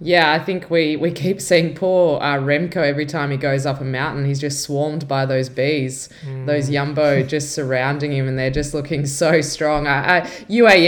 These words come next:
Speaker 1: E have probably been at, more at the back of that pack, but they're all still there, and they keep talking about this trident that they can go for, this three-person option. But certainly,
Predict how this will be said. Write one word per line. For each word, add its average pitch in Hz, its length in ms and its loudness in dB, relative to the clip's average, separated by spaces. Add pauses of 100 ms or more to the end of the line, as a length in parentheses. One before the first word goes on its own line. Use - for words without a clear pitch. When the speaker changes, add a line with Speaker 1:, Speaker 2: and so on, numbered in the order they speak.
(160)
Speaker 1:
E 170 60 2
have 170 60 -10
probably 170 220 4
been 160 180 2
at, 151 160 -2
more 160 220 -2
at - 80 -4
the - 80 -2
back 143 320 0
of 156 80 -4
that 143 240 0
pack, 143 300 -2
but 143 100 -4
they're 151 160 0
all 160 140 2
still 156 300 -2
there, 139 260 4
and 135 120 0
they 135 160 0
keep 139 280 -4
talking 143 340 -4
about 131 240 -2
this 127 180 -8
trident 131 640 -2
that 127 140 -6
they 120 160 -4
can 127 180 -10
go 127 220 -4
for, 123 240 -4
this 127 260 -8
three-person 135 680 -4
option. 131 440 -6
But 131 240 -4
certainly, 143 560 -2